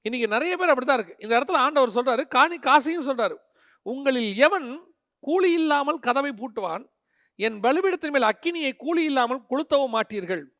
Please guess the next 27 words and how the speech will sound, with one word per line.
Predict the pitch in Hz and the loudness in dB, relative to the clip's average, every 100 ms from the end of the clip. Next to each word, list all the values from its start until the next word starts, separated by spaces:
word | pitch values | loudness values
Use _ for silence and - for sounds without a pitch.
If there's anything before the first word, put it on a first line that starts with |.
| _ | _
உங்கள் | - 226 247 208 | -14 -4 -2 0
பேரில் | 269 320 | 0 2
எனக்கு | 269 233 - 196 _ _ 302 | 0 -2 -8 -16 _ _ 0
பிரியமில்லை" | 359 370 302 262 | 2 0 -2 -4
என்று | 226 196 | -6 -10
கர்த்தர் | - - 160 | -14 -14 -16
சொல்லுகிறார். | - 135 131 127 _ _ _ _ _ _ _ | -18 -20 -20 -20 _ _ _ _ _ _ _
அதாவது | 190 285 294 311 214 226 320 - _ 247 | 2 2 2 0 -2 -2 -8 -18 _ -2
கர்த்தருக்கு | 269 - 415 370 339 | -2 0 0 0 -4
காணிக்கை | - 269 349 330 320 - | -2 -2 -2 -4 -10 -6
கொடுக்கறதுல | 320 381 392 349 294 | 0 0 2 0 0
கூட | 247 311 240 165 220 - _ | -4 -2 -2 -2 -6 -6 _
ஒரு | 233 262 - | -2 -2 0
கூலி | 359 370 302 | 2 4 2
எதிர்பார்க்குறீங்க. | 254 220 190 175 139 - _ _ _ | 0 -2 -4 -10 -14 -18 _ _ _
என்ன | 233 294 320 | -4 -2 -2
கூலி? | - 269 277 - _ _ _ _ _ _ _ _ _ _ 233 | -6 -8 -8 -12 _ _ _ _ _ _ _ _ _ _ 0
கர்த்தருக்கு | 254 - 427 339 | 0 2 2 2
நான் | 302 | -4
இதை | 262 220 | -2 -4
கொடுத்தா | 294 370 - 311 | -4 -2 2 2
கர்த்தர் | - 254 - | 2 -2 0
எனக்கு | 294 226 240 | -4 -4 -6
என்ன | 208 240 - | -4 -4 -4
தருவார்? | 196 202 170 - _ _ | -4 -2 -4 -10 _ _
திருப்பி | - 381 392 302 | -2 0 0 -2
சொல்றேன், | 262 190 214 - | -2 -4 -8 -10